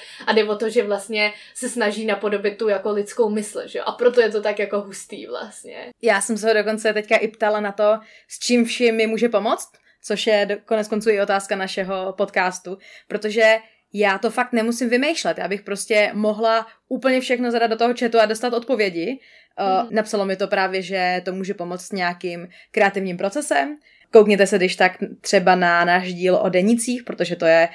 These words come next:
Speaker 2: to může být tvořivý kreativní proces, takže mi může pomoct dát nějaký nápady na to, co bych třeba mohla dělat v deníku, aby mě to nějak rozvíjelo. Může mi to pomoct učit se nový jazyk,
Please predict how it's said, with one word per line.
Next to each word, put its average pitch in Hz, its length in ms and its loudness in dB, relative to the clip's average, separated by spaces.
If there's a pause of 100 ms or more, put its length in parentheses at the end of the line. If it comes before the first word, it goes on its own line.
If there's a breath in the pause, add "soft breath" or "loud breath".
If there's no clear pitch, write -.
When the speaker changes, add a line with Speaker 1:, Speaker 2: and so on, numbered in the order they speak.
(160 loud breath)
Speaker 2:
to - 80 -2
může 196 160 2
být 180 240 4
tvořivý 190 360 0
kreativní 175 440 0
proces, 175 460 -2 (260 loud breath)
takže 180 540 6 (260 soft breath)
mi 208 100 4
může 202 260 2
pomoct 190 520 0 (220)
dát 190 260 4
nějaký 190 280 2
nápady 180 380 2
na 170 120 2
to, 170 360 4 (480 soft breath)
co 220 200 6
bych 190 240 6
třeba 185 300 2
mohla 185 280 2
dělat 180 260 2
v 185 40 -10
deníku, 185 560 0
aby 180 160 4
mě 185 140 0
to 185 80 -4
nějak 175 220 0
rozvíjelo. 170 540 2
Může 185 220 0
mi 190 100 2
to 190 80 0
pomoct 175 400 -2
učit 196 200 0
se 202 120 0
nový 180 220 4
jazyk, 220 480 6